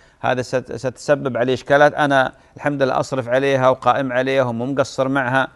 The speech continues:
عندها أولاد، عندها أطفال، عندها كذا، آه، ممكن عندك تجربة سابقة." لا، يجب على المرأة أن تتقي الله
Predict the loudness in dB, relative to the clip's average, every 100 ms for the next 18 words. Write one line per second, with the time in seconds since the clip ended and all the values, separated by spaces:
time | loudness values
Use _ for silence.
0 | _ _ _ -6 0 0 2 2 4 4
1 | 4 -2 -4 -2 -2 -4 2 6 6 4
2 | 0 -2 -2 0 2 4 4 2 -4 _
3 | _ _ 0 2 4 0 -6 -6 -4 -4
4 | -2 -2 0 0 2 0 2 4 4 4
5 | 4 4 4 0 0 -2 -2 0 0 -2
6 | -4 -8 -4 -4 -4 2 2